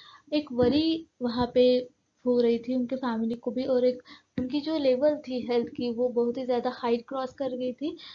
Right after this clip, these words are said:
So, in two thousand nine, when he failed to appear at the conference in Arizona because of chest infection, दो हज़ार, so, टू थाउजेंड नाइन में जब एक, अ, कॉन्फ्रेंस चल रहा था एरिज़ोना में, तो चेस्ट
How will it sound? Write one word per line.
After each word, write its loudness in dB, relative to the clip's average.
So, -10
in 0
two -2
thousand 0
nine, 0
when 0
he 2
failed 4
to 2
appear 0
at -2
the -2
conference -4
in -2
Arizona 0
because -2
of -2
chest -2
infection, -6
दो 0
हज़ार, -4
so, -4
टू -6
थाउजेंड -2
नाइन 0
में -2
जब 0
एक, -4
अ, -2
कॉन्फ्रेंस -2
चल 2
रहा -2
था -8
एरिज़ोना -2
में, -4
तो 0
चेस्ट 0